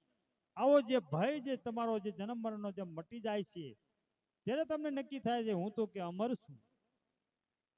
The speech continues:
હું તો કે અજરા અમર છું," કે. જન્મ મરણ તો કે મારા કે શરીરના છે કે, મારા પોતાના જ્યારે છે નહીં કે. આ નક્કી ક્યારે થાય? ત્યારે જ નક્કી થાય. ત્યાં સુધી તો તમને આ તમ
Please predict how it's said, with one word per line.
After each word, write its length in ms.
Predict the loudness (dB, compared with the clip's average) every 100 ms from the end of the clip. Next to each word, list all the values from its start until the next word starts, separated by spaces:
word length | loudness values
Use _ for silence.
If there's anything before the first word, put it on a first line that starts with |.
| _ -12
હું 100 | -8
તો 160 | -6 -6
કે 140 | -6
અજરા 400 | -10 -8 -4 -4
અમર 380 | -6 -10 -10 -10
છું," 200 | -12 -18
કે. 280 | -20 -20 -20 _ _ _ _ _ _ _ _ _ _ -4
જન્મ 380 | 0 2 2 2
મરણ 280 | 0 0
તો 120 | 0 -2
કે 140 | -2
મારા 300 | -2 -2 -2
કે 120 | -6
શરીરના 520 | -8 -6 -6 -6 -6
છે 200 | -6 -12
કે, 240 | -16 -18 -20 _ _ _ _ _ _ _ _
મારા 240 | -4 -4 -4
પોતાના 500 | -4 -6 -6 -6 -6
જ્યારે 260 | -6 -6 -8 _ _ _ _ _ _ _ _ -10
છે 180 | -8
નહીં 200 | -8 -16
કે. 280 | -20 -20 -20 _ _ _ _ _ _ -6
આ 120 | -4
નક્કી 260 | -4 -6
ક્યારે 300 | -2 4 4
થાય? 240 | 4 2 -2
ત્યારે 400 | -2 -2 0 0
જ 20 |
નક્કી 240 | -4 -10
થાય. 260 | -8 -6 -8
ત્યાં 320 | -8 -6 -4
સુધી 220 | -4 -6
તો 140 | -6 -6
તમને 500 | -6 -4 -4 -4 -8 _ _ _ _ _ _ _ _ -8
આ 140 | -8
તમ 280 | -6 -8